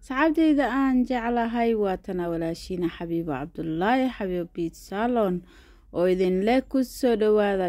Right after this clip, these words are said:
channelkayga, salonkayga. Maasha Allah, asxaabtayda,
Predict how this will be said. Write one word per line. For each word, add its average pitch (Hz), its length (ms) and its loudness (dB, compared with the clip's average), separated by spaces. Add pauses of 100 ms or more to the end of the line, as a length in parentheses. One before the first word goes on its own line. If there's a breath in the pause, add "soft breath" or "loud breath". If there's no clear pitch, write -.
channelkayga, 175 800 -6
salonkayga. 165 880 -4
Maasha 240 400 -2
Allah, 170 160 -2
asxaabtayda, 165 840 -4